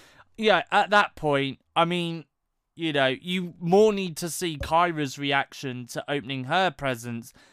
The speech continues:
than my reaction to op-, to her opening the presents, because, to be honest, let's face it, you know, I already know what I've got her for Christmas. Um, so, yeah. So it's gonna be a very interesting Christmas vlog that'll be coming out on Boxing Day.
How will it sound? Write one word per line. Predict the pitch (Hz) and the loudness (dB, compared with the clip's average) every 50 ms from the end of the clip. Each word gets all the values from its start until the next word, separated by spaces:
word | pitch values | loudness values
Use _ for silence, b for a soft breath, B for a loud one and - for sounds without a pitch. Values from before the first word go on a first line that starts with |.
| b b b b - | b b b b 2
than | 147 165 160 156 | 4 4 4 6
my | 160 151 143 135 | 4 4 4 2
reaction | 127 127 127 117 117 110 - - - - 131 123 | 0 -2 -2 0 -2 -2 -4 -8 -10 -8 -8 -8
to | 113 131 127 123 | -6 -4 -4 -4
op-, | 120 - _ - 135 | -4 -6 _ -16 -12
to | - - 143 | -8 -6 -6
her | 123 127 135 127 123 127 | -4 -2 -2 -2 -2 -2
opening | 123 - - 123 123 117 | -4 -6 -8 -10 -10 -10
the | 117 117 | -12 -12
presents, | - - 127 120 117 117 117 101 - - | -12 -12 -12 -10 -10 -12 -16 -16 -18 -18
because, | - 135 120 - 135 127 127 123 - - | -16 -16 -14 -12 -10 -12 -12 -12 -16 -20
to | - - 120 | -20 -18 -12
be | 127 135 135 | -8 -6 -6
honest, | 123 120 117 117 120 - - - - - b b b b b b b _ | -6 -6 -6 -8 -10 -10 -12 -16 -16 -18 b b b b b b b _
let's | 190 196 175 - | -4 -4 -4 -2
face | - 147 135 135 135 123 - 143 | -2 -2 -2 -2 -2 -6 -6 -4
it, | 135 131 127 - _ _ _ _ _ - | -2 -2 -2 -4 _ _ _ _ _ -8
you | 131 135 | -4 -2
know, | 131 127 127 123 - _ | 0 0 0 -2 -2 _
I | 156 180 202 220 | 6 8 8 8
already | 214 202 175 160 147 147 151 | 6 6 4 4 2 2 4
know | 151 156 156 147 | 4 4 4 4
what | 139 143 127 | 4 2 0
I've | 135 131 123 | 0 -2 -2
got | 151 147 127 | -2 -2 0
her | 135 131 | -2 -2
for | 123 131 | -4 -6
Christmas. | 117 - 156 156 139 - - 120 110 113 - - - b b b b b b b b b | -6 -4 -4 -4 -4 -6 -10 -10 -10 -10 -12 -18 -20 b b b b b b b b b
Um, | - 147 143 143 139 139 135 135 135 135 139 131 - _ | -4 0 2 2 2 2 0 0 -2 -4 -8 -10 -12 _
so, | - - - 165 151 147 143 143 139 139 139 - - | -20 -14 -8 -4 -2 0 0 0 0 -2 -4 -6 -6
yeah. | 147 147 127 113 113 B B B B B B B | -2 -2 0 -2 -2 B B B B B B B
So | - - 240 233 | -2 0 2 2
it's | 220 202 | 2 2
gonna | - 262 254 | 2 2 2
be | 226 233 220 | 4 2 2
a | 196 | 4
very | 220 220 214 202 202 196 | 4 4 4 4 2 0
interesting | 196 175 - 208 190 - - 196 185 180 170 151 | -2 -2 -2 -4 -4 -2 -4 -4 -4 -4 -4 -6
Christmas | - - 208 190 - - 196 175 - | -4 -2 -2 -2 -2 -6 -8 -8 -4
vlog | - 226 214 175 123 - 151 | 0 2 2 2 2 -2 -6
that'll | 139 117 127 | -6 -6 -6
be | 151 160 | -6 -8
coming | - - 175 170 170 | -6 -6 -4 -2 0
out | 170 151 | 0 -2
on | 151 156 | -2 0
Boxing | 160 196 - 156 - - 143 127 | 0 0 0 -2 -4 -8 -6 -4
Day. | 117 117 107 107 110 | -4 -4 -6 -8 -10